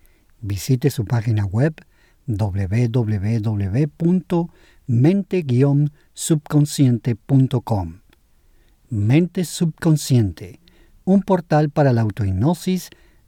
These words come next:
autoayuda y superación personal. Yo soy Jesús Parada, conferencista y experto en coaching.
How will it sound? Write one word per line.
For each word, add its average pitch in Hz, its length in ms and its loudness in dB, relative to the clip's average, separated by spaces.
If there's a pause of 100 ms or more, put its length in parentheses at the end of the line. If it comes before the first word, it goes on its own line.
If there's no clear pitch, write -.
autoayuda 127 880 0
y 127 140 0
superación 135 760 0
personal. 117 760 -2 (1400)
Yo 147 200 4
soy 240 180 2
Jesús 202 360 0
Parada, 165 440 0
conferencista 135 1120 -2 (240)
y 127 160 0
experto 147 600 0
en 135 80 2
coaching. 107 640 -4